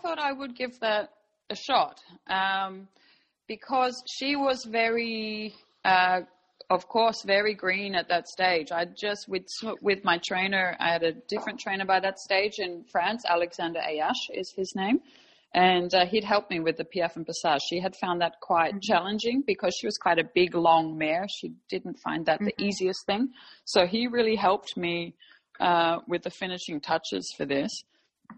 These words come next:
Speaker 1: And, uh, I think that was in about November, December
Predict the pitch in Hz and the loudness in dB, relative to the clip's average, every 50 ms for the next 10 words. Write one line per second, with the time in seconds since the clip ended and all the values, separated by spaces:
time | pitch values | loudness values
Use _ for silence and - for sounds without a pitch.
0 | _ _ - 180 175 175 175 180 180 175 165 - 185 175 170 170 175 - 190 - | _ _ 2 4 4 4 2 -2 -4 -6 -4 2 4 4 6 6 4 2 0 -2
1 | 233 233 233 - 247 247 - 247 247 240 - 254 233 226 226 220 226 220 214 214 | -6 -6 -4 -4 -4 -4 -4 -6 -8 -8 -8 -10 -10 -10 -6 0 2 2 2 2
2 | - - _ _ _ _ - 208 208 185 175 180 190 185 202 226 240 254 247 240 | 0 -4 _ _ _ _ -8 -4 -4 -4 0 0 0 0 2 2 2 2 2 0
3 | - 233 226 - - 220 220 226 233 226 226 214 208 202 208 208 208 214 208 | -2 -8 -10 -8 -6 -6 -4 -2 0 2 2 4 4 2 2 0 -2 -4 -6